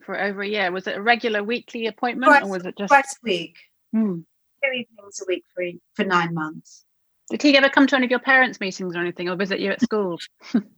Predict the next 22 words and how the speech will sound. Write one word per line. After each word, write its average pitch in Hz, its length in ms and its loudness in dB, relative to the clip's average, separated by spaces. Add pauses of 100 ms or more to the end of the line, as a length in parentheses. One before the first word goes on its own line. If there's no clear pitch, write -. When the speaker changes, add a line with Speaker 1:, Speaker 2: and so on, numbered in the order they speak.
Speaker 2:
Uh, 294 300 8 (400)
<laughs> 220 80 2 (340)
he 262 80 2
did - 180 6
occasionally 285 440 -2
come 220 160 2
to 220 80 -6
a 208 40 -2
sort 208 180 -2
of 196 60 -2
a 196 40 -2
summer 185 320 2
fair 160 420 2
or 143 120 -10
something. - 400 -8
It 190 40 -2
Speaker 1:
Hmm. 180 60 -2
Speaker 2:
was 170 140 -8
quite, - 240 -14 (640)
always 190 240 2
quite 170 200 -2
nerve-wracking, 156 680 -6